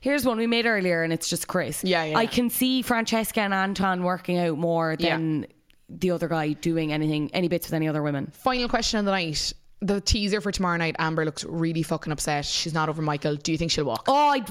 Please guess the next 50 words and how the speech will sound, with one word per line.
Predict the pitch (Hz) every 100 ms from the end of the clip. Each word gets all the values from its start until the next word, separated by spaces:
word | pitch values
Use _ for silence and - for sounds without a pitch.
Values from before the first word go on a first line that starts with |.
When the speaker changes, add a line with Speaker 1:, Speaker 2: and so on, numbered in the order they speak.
| -
Speaker 1:
I | 247
wanna | 285 277
bang | 285 320
my | 320
fist | 285 294 285
on | 277
this | 269
table, | 294 277 262
but | 233
the | -
equipment | 233 285 254
is | 247
so | 247
expensive, | 226 240 226 202
so |
I |
can't. | 214 208 202 -
Um, | 233 233 226 220
Speaker 2:
<laughs> | -
Speaker 1:
it's, | 247 - - - 302
she's, | - 285 294 -
I'm | 330 -
so | - 427 453
angry. | 359 320 294
She's | 208 240 -
so, | - 330 330 254 - - 659 587 571 494 -
Speaker 2:
They | 285 247
Speaker 1:
she | 320
just, | 381
Speaker 2:
fucked | 285 294 -
her. | 165
They | 160 240
Speaker 1:
they | - 311
Speaker 2:
fucked | 330 311
Speaker 1:
fucked | 453 - -
Speaker 2:
her |
Speaker 1:
her, | 339 277
and | 269
Speaker 2:
totally. | 392 381
Speaker 1:
Joanna's | 427 349
in |
there | 311 294
saying, | 302 254
"Shag | - - 339 320 285
all." | 269 254
I | 226
hate | 226
Speaker 2:
Yeah. | 175 156 139
Speaker 1:
that. | - -
Oh, | 349 285